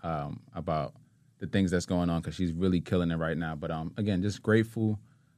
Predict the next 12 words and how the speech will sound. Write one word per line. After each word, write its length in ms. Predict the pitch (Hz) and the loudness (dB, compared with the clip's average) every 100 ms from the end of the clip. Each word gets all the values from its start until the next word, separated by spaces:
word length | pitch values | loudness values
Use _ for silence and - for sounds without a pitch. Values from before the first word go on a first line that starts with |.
| - | -8
um, 320 | 87 85 82 | -4 -2 -4
for 140 | - | 0
your 160 | 95 85 | 2 2
time, 420 | - 101 98 98 | 0 0 2 2
for 140 | 95 87 | 0 -2
your 120 | 76 | -4
presence, 680 | - 95 87 92 71 - - - | -2 0 0 -2 -4 -14 -20 -14
um, 440 | - - - - - | -12 -10 -12 -12 -2
just 280 | 104 - | -2 0
gracing 320 | - 92 92 87 | 0 0 0 -4
this 100 | - | -4
platform. 720 | - 87 - 98 95 95 | -2 -2 0 0 0 0